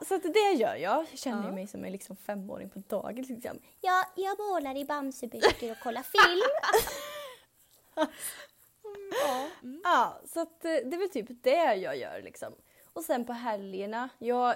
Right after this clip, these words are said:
Speaker 1: jag spenderar ju i princip hela veckodagarna med att vila. Så att jag på helgen sen ska kunna ha orkat,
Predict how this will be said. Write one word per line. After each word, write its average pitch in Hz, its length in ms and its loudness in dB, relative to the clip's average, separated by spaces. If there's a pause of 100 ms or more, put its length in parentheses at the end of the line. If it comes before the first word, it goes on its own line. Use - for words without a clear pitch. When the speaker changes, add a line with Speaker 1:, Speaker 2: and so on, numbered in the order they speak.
(140)
Speaker 1:
jag 233 120 -6
spenderar 214 540 -2
ju 233 160 -2
i 180 120 -10
princip - 420 -12 (140)
hela 190 320 -6
veckodagarna 190 600 -10
med 185 340 -10
att 196 140 -14
vila. 196 380 -4 (680)
Så - 120 -14
att 202 100 -10
jag 196 140 -2
på - 100 -18
helgen 208 340 -8
sen - 180 -16
ska - 180 -16
kunna 202 220 -18
ha 202 180 -16
orkat, - 600 -18